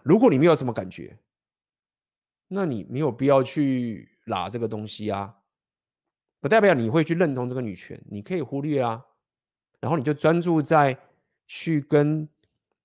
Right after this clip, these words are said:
妹子约会，因为很多妹子是他妈的很想要高价值的男人的，他们也不一定喜欢女权的。就我干嘛，我干嘛，我，我一个女生，我干嘛要把自己弄得很强，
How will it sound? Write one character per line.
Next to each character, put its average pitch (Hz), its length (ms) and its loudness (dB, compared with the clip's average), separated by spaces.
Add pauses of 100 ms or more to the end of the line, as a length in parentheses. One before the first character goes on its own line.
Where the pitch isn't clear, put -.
(240)
妹 151 120 -2
子 107 140 -4
约 113 100 -2
会， 127 140 -6
因 165 60 -2
为 185 40 0
很 165 80 -2
多 127 80 -4
妹 165 200 0
子 110 200 -8
是 139 300 -8
他 143 100 -12
妈 143 200 -2
的 120 280 0 (1600)
很 120 140 -2
想 113 180 0
要 120 160 2
高 120 160 2
价 120 160 -2
值 107 80 -6
的 107 60 -6
男 95 180 -8
人 92 180 -10
的， 90 260 -14 (100)
他 139 100 -10
们 131 100 -4
也 104 60 -2
不 127 160 -2
一 127 40 0
定 120 100 -2
喜 117 80 -6
欢 110 100 -4
女 98 80 -6
权 - 300 -14
的。 - 120 -18
就 135 140 -6
我 110 60 -2
干 127 180 0
嘛， 101 300 -6 (500)
我 113 80 -10
干 165 140 -4
嘛， 147 160 -4 (960)
我， 127 300 -2
我 131 120 0
一 - 20 -4
个 147 80 0
女 131 160 -2
生， 135 480 -2 (540)
我 95 160 -8
干 160 180 -2
嘛 123 140 2
要 143 100 6
把 117 160 2
自 131 120 -2
己 143 60 4
弄 147 220 2
得 127 100 -4
很 110 160 -6
强， 95 420 -10